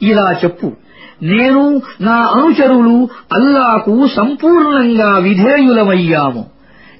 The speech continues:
గ్రంథం కలవారిని, గ్రంథం లేనివారిని ఉభయులను ఇలా అడుగు, "మీరు కూడా ఆయన పట్ల విధేయతకు, దాస్యానికి అంగీకరించారా?"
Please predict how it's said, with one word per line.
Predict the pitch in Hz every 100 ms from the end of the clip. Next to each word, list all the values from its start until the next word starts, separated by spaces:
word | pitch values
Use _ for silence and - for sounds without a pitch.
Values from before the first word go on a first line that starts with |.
| 131
గ్రంథం | 170 220 233 233 196
కలవారిని, | 170 175 214 214 233 240 247 254 269 - -
గ్రంథం | 185 220 269 262 277 226
లేనివారిని | 208 262 277 269 262 262 269 277 285 277 - - 180
ఉభయులను | 220 220 294 277 233 202 220 262 - -
ఇలా | 214 196 170 156
అడుగు, | 175 294 190 110 - - - - -
"మీరు | 175 294 339 349
కూడా | - 262 240 220 208 - - 175
ఆయన | 208 254 240 202
పట్ల | 196 190 269 202 170 170 - 170
విధేయతకు, | 214 190 247 247 247 240 226 247 269
దాస్యానికి | 208 202 240 - 285 240 208 185 196 190
అంగీకరించారా?" | 160 190 226 311 330 247 202 180 190 165 160 170